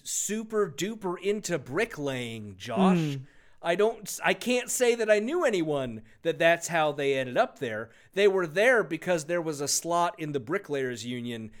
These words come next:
Speaker 1: and it paid twenty something an hour, and that was decent <laughs> work. That's
Speaker 2: Yep.
Speaker 1: why they end up there.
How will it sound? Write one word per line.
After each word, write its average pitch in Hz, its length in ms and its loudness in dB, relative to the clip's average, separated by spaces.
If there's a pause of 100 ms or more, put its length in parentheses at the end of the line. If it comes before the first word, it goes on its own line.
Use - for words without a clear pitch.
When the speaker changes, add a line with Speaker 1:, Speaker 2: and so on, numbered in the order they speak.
(140)
Speaker 1:
and 139 140 -4
it 143 100 -8
paid 143 280 -2
twenty 156 300 -6
something 156 360 -6
an 127 80 -6
hour, 139 460 -2 (300)
and 139 160 -4
that 175 140 0
was 156 140 -2
decent 147 460 -4
<laughs> - 0 -
work. 226 420 4 (180)
That's 185 200 2
Speaker 2:
Yep. 233 120 10
Speaker 1:
why 175 140 4
they 151 200 2
end 143 140 0
up 220 220 4
there. 92 280 -12